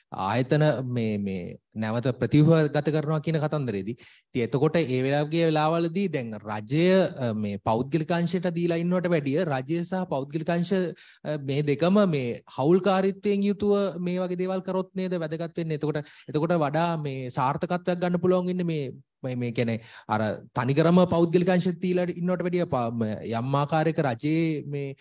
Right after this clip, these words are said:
හවුල්කාරීත්වයක් එක්ක යන එක නේද වැදගත් වෙන්නේ එහෙම?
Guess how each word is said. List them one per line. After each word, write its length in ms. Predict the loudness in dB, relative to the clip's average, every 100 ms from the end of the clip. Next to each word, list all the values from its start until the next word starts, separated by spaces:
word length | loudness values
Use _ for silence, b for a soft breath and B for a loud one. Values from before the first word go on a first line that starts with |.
| B
හවුල්කාරීත්වයක් 880 | 4 6 6 6 4 2 0 -2 -2
එක්ක 160 | -2 0
යන 220 | 2 0
එක 120 | 0
නේද 220 | 0 0 -2 -4
වැදගත් 480 | -12 -6 -4 -4 -4
වෙන්නේ 240 | -6 -4 -4
එහෙම? 180 | -4